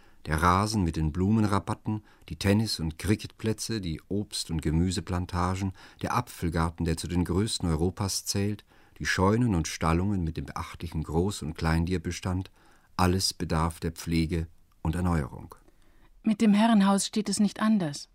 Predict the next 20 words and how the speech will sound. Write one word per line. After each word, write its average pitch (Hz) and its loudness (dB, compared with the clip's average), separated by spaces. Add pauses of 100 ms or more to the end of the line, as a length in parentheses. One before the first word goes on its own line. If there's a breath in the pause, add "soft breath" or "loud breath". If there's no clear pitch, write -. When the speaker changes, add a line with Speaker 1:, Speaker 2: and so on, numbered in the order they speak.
(800 soft breath)
Speaker 2:
Das 196 0
sechsunddreißig 202 2
Zimmer 226 6
umfassende 185 0
schlossartige 180 -2
Gebäude, 165 0 (300 loud breath)
in 180 2
dem 170 6
Leo 170 4
Tolstoi 175 0
und 165 0
seine 170 4
Geschwister 170 -2
zur 160 -4
Welt 190 -2
gekommen 156 2
waren, 147 -2 (280 soft breath)
existiert - -2
nicht 139 -2
mehr. 127 -2